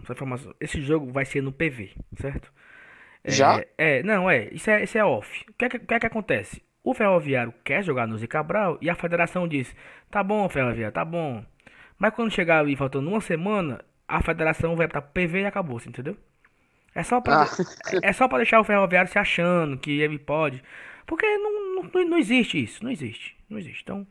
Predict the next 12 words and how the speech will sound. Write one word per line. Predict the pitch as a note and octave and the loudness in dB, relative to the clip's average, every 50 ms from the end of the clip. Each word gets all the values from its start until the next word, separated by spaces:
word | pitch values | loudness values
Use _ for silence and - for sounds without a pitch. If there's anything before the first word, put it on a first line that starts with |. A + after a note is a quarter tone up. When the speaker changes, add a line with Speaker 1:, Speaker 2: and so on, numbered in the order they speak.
| _ _ _ - - - - _ - | _ _ _ -20 -20 -20 -20 _ -10
Speaker 1:
jogo | C#3 B2+ D3 F3+ G#3 G3 F3 | -6 0 2 2 2 2 2
vai | F3 E3+ D#3+ | 0 0 0
ser | - F3 | 0 -4
no | E3+ E3+ | -4 -4
P | - F#3 F3+ C#3+ | -4 -4 -4 -2
V, | C3 C#3 C#3 C#3+ D3+ D#3+ D#3+ F3+ - _ _ _ _ _ _ _ _ _ | -2 -2 -2 -2 -2 -6 -8 -12 -16 _ _ _ _ _ _ _ _ _
quarta-feira | - D3 D#3+ E3 F3 - - D#3 D3+ | 0 0 0 0 -2 -4 -2 -2 -2
à | C#3+ | -2
noite, | B2+ A#2+ A#2+ A#2+ - - - _ _ - - - - - - - _ _ _ - - _ | -4 -6 -8 -8 -8 -12 -14 _ _ -20 -20 -20 -20 -20 -20 -20 _ _ _ -20 -20 _
Ferroviário | - C3+ B2+ B2+ C3 B2+ B2+ B2+ B2+ C3+ | -6 -6 -4 -4 -4 -4 -4 -4 -4 -4
e | |
Fortaleza. | - C#3 C3+ C#3 C3+ B2+ A#2 A#2 - - | -6 -10 -10 -8 -10 -12 -12 -16 -20 -20